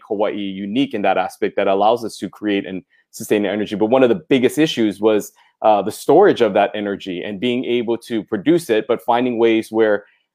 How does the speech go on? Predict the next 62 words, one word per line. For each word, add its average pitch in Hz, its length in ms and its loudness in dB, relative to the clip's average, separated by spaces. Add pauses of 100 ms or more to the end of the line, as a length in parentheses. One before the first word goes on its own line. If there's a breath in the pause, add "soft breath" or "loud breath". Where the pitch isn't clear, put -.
(100)
we 127 240 0
could 127 440 2
sustain 120 540 -4
it, 143 220 -2
store 120 400 4
it, 120 120 4
and 117 140 -4
then 110 140 -2
over 107 220 0
time 131 460 -2
be 113 160 -2
able 110 180 -2
to - 160 -8
use 107 540 -4
that 107 220 0
stored 127 380 0
energy 101 560 -6
throughout 101 460 0
the 110 60 -6
day 104 300 0
and 98 120 -4
throughout 98 260 0
the 113 120 -4
evening. 101 400 -4
And 98 120 -4
that 127 240 2
seemed 110 220 -6
to 101 60 -12
be 104 140 -2
a 95 60 0
bigger 151 320 -2
challenge. 92 420 -6 (380)
I - 20 -8
wonder 170 140 2
if - 80 -6
you 185 80 -6
can 156 160 2
just 139 200 0
update 135 320 4
us 110 200 2
on, 117 160 -2
on 117 180 -2
any 120 240 0
sort 117 220 2
of 107 80 -2
the 98 100 -2
storage 127 380 0
capacity 110 640 0
of 101 240 -2 (320)
retaining 139 400 0
some 120 160 -2
of 107 60 0
the 104 120 2
energy 107 300 -2
that 95 180 0
we 107 80 -4
do 120 200 -2
create 107 380 -2
here 107 240 0
in 98 100 0
the 92 120 -2
islands, 101 400 -2